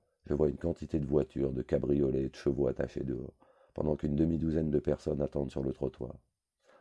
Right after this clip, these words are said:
Des hommes de poids comme monsieur Dinwiddie, le président de la banque, Zeke Carlton, le patron de la filature, Stonewall Jackson Smith, le directeur de l'école, et Samuel Houston Taylor,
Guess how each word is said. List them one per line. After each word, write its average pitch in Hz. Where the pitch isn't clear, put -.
Des 82
hommes 78
de 92
poids 82
comme 69
monsieur 65
Dinwiddie, 71
le -
président 65
de 64
la 78
banque, 65
Zeke 87
Carlton, 80
le 69
patron -
de 65
la 67
filature, 73
Stonewall 87
Jackson -
Smith, 76
le 71
directeur 69
de 65
l'école, 76
et 71
Samuel 85
Houston 80
Taylor, 71